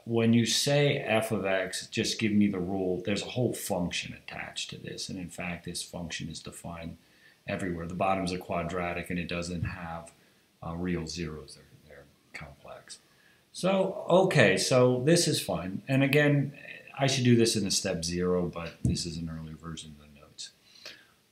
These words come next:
Okay, so we do understand that there's the function. Now, this is the informal, casual way to do it. And again, I'm not against it,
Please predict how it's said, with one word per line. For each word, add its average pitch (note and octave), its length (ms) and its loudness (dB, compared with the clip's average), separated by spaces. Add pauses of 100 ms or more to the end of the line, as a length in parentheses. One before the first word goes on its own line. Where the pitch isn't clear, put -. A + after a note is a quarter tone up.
Okay, G#3 380 6
so E3+ 220 4
we F3 180 8
do G#3+ 200 8
understand E3 480 4
that A#2+ 120 0
there's G#2 240 2
the G#2 80 -6
function. - 540 -8 (300)
Now, G#3 200 4
this C4+ 280 6
is B3+ 160 4
the F3+ 140 6
informal, C#3 720 8
casual G#2 680 4
way F2 180 2
to E2 120 -6
do F2 280 -6
it. - 100 -20 (360)
And C4+ 180 2
again, C4+ 560 4
I'm A#3+ 520 8
not F3+ 420 4
against D#3+ 640 4
it, - 220 -14